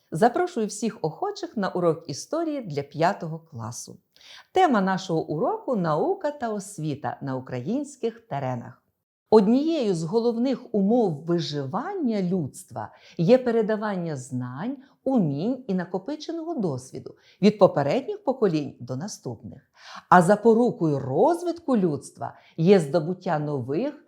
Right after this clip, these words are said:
глибоких знань про природу та людину. Тож сьогодні ми поговоримо про освіту та науку. Освіта —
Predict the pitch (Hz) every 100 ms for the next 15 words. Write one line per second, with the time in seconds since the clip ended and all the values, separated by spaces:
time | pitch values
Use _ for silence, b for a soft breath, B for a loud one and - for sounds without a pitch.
0 | b 135 131 156 139 151 143 123 120 135
1 | 151 127 123 135 123 123 123 127 180 233
2 | 254 - b _ 151 147 139 131 - -
3 | _ _ B _ 226 220 - 156 151 302
4 | 370 170 147 180 170 160 165 156 139 131
5 | - 160 123 - - 123 226 269 349 349
6 | _ - 127 156 202 131 117 - - _
7 | _ b b b - 269 - 254 185 127
8 | 160